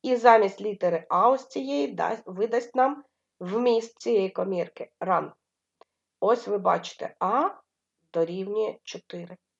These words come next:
Ось так записано. Ви можете написати ось тут кому і написати, наприклад, в лапках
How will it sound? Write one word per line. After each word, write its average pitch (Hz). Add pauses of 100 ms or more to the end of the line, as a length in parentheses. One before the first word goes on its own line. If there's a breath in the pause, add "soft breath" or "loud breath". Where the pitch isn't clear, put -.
(2000)
Ось 233
так 190
записано. 165 (1600)
Ви 196
можете 294
написати 208
ось 214
тут 240 (600)
кому 185 (1040)
і 311
написати, 247
наприклад, 220 (400)
в 175
лапках 185